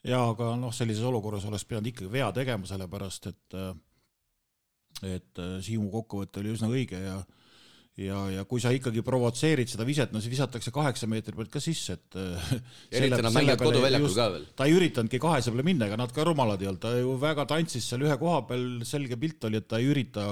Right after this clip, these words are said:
Speaker 1: kahest visata, no siis tuli üks sööt kõrvale, sealt kallati üle käte, või noh, miski üle käte, käsi polnudki tegelikult, noh. Et see oli veel eriti naljanumber. Sama pilti tegelikult ju nägime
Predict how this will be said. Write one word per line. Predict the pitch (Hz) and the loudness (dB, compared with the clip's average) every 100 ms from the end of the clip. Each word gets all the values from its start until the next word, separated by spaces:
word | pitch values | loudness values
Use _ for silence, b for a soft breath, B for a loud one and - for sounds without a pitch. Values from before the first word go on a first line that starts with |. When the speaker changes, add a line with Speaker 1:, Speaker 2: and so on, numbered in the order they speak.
| 107 | -4
Speaker 1:
kahest | 120 120 92 120 | -2 -2 -2 -2
visata, | 117 - 87 | -4 -4 -6
no | 95 | -6
siis | 92 | -4
tuli | 123 123 | -4 -2
üks | 123 151 | -2 -2
sööt | 131 - | -2 -2
kõrvale, | 147 123 107 | 0 0 0
sealt | 107 - | -2 -2
kallati | 113 110 120 | -2 -2 -2
üle | 120 | -4
käte, | 131 143 107 98 B B B 113 | -4 -6 -4 -6 B B B 0
või | |
noh, | 110 104 | 0 0
miski | - 117 | -4 -2
üle | 107 | -2
käte, | 113 - 92 | -4 -6 -4
käsi | 107 104 | -2 0
polnudki | 117 117 - 85 | 0 0 -2 -8
tegelikult, | 82 80 78 67 73 | -10 -10 -14 -16 -16
noh. | 82 B B B B | -16 B B B B
Et | 101 | -8
see | - 110 | -2 0
oli | 107 | 2
veel | 127 | 2
eriti | 127 101 | 0 -2
naljanumber. | 107 98 92 95 87 87 - B B B B B B B - | -2 -2 -4 -4 -6 -12 -14 B B B B B B B -4
Sama | 147 151 123 | 0 2 4
pilti | 151 151 110 | 2 2 0
tegelikult | 113 113 117 | 0 0 0
ju | 117 | 0
nägime | 107 113 113 | 0 0 0